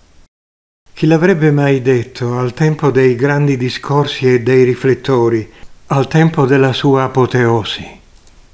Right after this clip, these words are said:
Dopo un mese dalla sua morte hanno rovesciato persino la sua memoria.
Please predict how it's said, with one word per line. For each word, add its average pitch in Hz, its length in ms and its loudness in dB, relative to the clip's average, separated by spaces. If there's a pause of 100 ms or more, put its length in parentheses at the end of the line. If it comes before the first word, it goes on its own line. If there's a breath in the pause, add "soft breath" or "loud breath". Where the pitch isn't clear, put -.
(140)
Dopo 151 380 -2
un 156 160 2
mese 165 400 0
dalla 143 260 0
sua 151 220 -4
morte 165 720 -2
hanno 151 280 2
rovesciato 143 960 -2 (400 loud breath)
persino 180 540 0
la 170 100 2
sua 151 220 -2
memoria. 110 720 -2